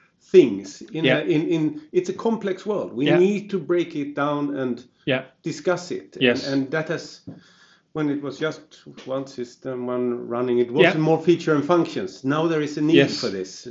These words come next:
Speaker 2: Absolutely.
Speaker 1: so
Speaker 2: I totally agree. Um, <clears throat> and that is what we're seeing. And especially the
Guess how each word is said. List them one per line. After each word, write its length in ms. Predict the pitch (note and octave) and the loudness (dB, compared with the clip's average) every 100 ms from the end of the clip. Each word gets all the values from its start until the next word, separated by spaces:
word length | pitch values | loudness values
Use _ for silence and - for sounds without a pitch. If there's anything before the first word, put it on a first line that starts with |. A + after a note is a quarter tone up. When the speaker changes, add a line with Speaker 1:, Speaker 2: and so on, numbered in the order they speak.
| - D#3+ | -10 -2
Speaker 2:
Absolutely. 600 | C#3 C3+ A#2+ A2+ B2 A2+ | -2 0 -4 -2 -2 -4
Speaker 1:
so 60 | - - | -8 -2
Speaker 2:
I 80 | B2 | -2
totally 340 | - B2+ A#2+ | 2 2 2
agree. 280 | G#2 G2+ G2 G2+ _ _ _ - | 0 -4 -10 -14 _ _ _ -12
Um, 720 | A2 G#2 G2 G#2 - D3+ C#3+ | -8 -8 -6 -4 -4 -4 -6
<clears throat> 40 | - | -4
and 140 | A#2 | 0
that 140 | B2+ C3+ | 2 2
is 180 | C3 | 0
what 160 | B2 A2 | 0 0
we're 160 | A2+ G#2 | 0 -2
seeing. 380 | - A2+ A#2+ | -2 -4 -4
And 420 | B2 C#3+ B2+ B2 D#3 | -8 -4 -4 -6 -10
especially 540 | - C#3 C3+ D3 B2+ | -4 -2 0 0 -2
the 520 | C3 A#2+ A2+ G#2+ G#2 | 0 0 2 0 -4